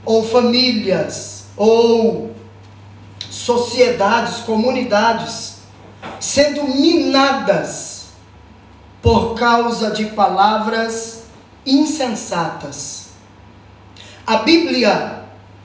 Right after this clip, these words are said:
no primeiro livro do profeta Samuel, ela vai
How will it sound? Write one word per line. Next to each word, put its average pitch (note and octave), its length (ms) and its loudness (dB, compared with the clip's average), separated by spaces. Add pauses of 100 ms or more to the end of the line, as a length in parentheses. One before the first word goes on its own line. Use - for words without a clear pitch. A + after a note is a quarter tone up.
(140)
no A#3+ 160 2
primeiro C#4 380 2
livro C#4 300 -4
do B3+ 100 0
profeta B3 480 -2
Samuel, G#3+ 840 -2 (640)
ela B3 380 4
vai B3+ 680 -2